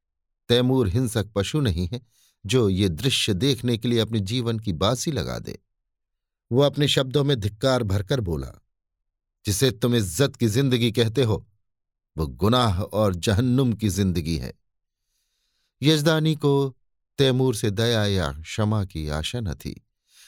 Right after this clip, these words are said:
उसकी या उसके योद्धाओं की जान किसी तरह नहीं बच सकती। फिर ये क्यों दबे और क्यों न जान पर खेलकर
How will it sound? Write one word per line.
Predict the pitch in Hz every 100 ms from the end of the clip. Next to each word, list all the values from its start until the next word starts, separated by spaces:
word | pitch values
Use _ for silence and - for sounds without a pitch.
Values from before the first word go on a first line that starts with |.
| _
उसकी | 170 175 - 180
या | 170
उसके | 156 143 147 139
योद्धाओं | 139 127 107 127 135
की | - 110
जान | 127 123 113
किसी | 113 110 117
तरह | 110 101
नहीं | 95 101 123
बच | 82 -
सकती। | - - - - _ _ _ _ _ -
फिर | 131
ये | 127 135
क्यों | 110 139 147
दबे | 113 98 107
और | 98 87 76 _ _ _ _
क्यों | 143 135
न | 131
जान | 104 110 104
पर | 98 92
खेलकर | - 131 107 71